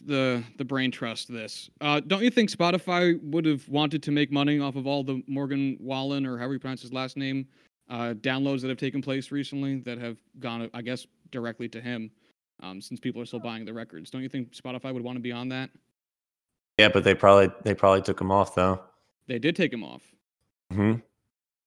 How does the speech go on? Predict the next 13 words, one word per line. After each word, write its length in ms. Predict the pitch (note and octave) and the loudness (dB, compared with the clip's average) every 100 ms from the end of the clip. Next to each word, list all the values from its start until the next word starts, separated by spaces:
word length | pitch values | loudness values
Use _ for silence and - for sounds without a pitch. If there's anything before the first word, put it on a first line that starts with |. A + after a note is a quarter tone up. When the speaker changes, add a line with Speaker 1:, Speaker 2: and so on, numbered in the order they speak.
| _ _ _ | _ _ _
Speaker 1:
So 1120 | - - C#3 B2+ C3 B2 B2 A#2+ A#2 A2 G#2 G2 - _ _ _ _ _ | -20 -10 -6 -2 0 0 0 -2 -4 -6 -10 -14 -20 _ _ _ _ _
it 160 | - - | -18 -12
seems 380 | - C#3+ D3 | -4 -2 -2
as 140 | C#3 A2+ | -2 -4
though 140 | C3 | -4
the 120 | A#2+ A2+ | -4 -8
practical 460 | - D3 C#3 C#3+ | -4 -4 -2 -4
application 500 | B2 B2+ C#3 C3+ - | -6 -6 -6 -6 -6
of 100 | B2 | -10
the 60 | A2 | -8
hypothetical 560 | B2 B2 - B2+ - | -8 -8 -8 -8 -8
presented 580 | A#2+ A#2+ B2+ A#2 A#2 G#2+ - | -12 -12 -10 -10 -12 -12 -4
earlier 560 | D#3+ E3+ C3+ A#2 A2 | 0 2 2 -2 -8